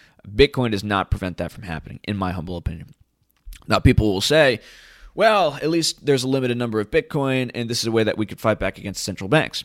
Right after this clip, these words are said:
And we'll get to that here in a sec. But the issue that I see with that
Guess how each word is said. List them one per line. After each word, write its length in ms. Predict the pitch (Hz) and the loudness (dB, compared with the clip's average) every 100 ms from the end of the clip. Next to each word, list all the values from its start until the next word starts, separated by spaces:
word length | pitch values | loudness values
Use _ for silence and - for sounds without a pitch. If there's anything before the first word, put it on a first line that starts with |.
| _ - | _ -6
And 100 | 226 | -2
we'll 80 | 262 | 2
get 140 | 185 | 2
to 80 | 127 | 2
that 140 | - | -2
here 80 | 120 | -2
in 60 | 87 | -4
a 40 | |
sec. 340 | - - - _ _ _ - - _ - | -4 -8 -10 _ _ _ -20 -20 _ -20
But 480 | 107 139 139 - - | 4 6 8 4 0
the 120 | 139 | 2
issue 220 | 185 202 | 2 2
that 120 | 147 131 | 2 2
I 40 | |
see 180 | 120 131 | 2 0
with 160 | 110 | 0
that 380 | - 185 143 131 | 2 4 4 2